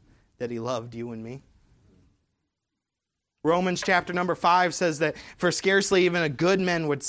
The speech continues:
uh, for a good man would someone die." I think about this. I've got Brendan standing up here. As far as I know, and I haven't talked to his parents, Brendan's a good man.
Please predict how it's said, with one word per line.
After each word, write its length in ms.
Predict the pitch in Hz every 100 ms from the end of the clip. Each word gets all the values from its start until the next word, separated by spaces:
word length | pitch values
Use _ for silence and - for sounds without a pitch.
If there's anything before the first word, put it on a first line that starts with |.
| -
uh, 200 | 165 151
for 220 | - 160
a 80 | 151
good 220 | 180 196
man 320 | 180 135 117
would 160 | 120 117
someone 340 | 139 120 110
die." 320 | 107 98 107 _ _ _ _ _ _ _ _ _ -
I 100 | 151
think 200 | 180 160
about 200 | 160 160
this. 180 | 165 165
I've 100 | 151
got 180 | 156
Brendan 440 | 143 160 160 147 131
standing 460 | - 135 135 127
up 160 | 120 -
here. 240 | - 113 - _ _ _ - -
As 160 | 156
far 260 | - 165 170
as 140 | 170
I 100 | 170
know, 200 | 170 165
and 100 | 160
I 60 | 151
haven't 260 | 156 156 147
talked 240 | 156 -
to 80 | 160
his 120 | 135
parents, 440 | - 147 131 139 - -
Brendan's 420 | 156 175 180 170
a 60 | 151
good 220 | 156 156
man. 300 | 151 127 104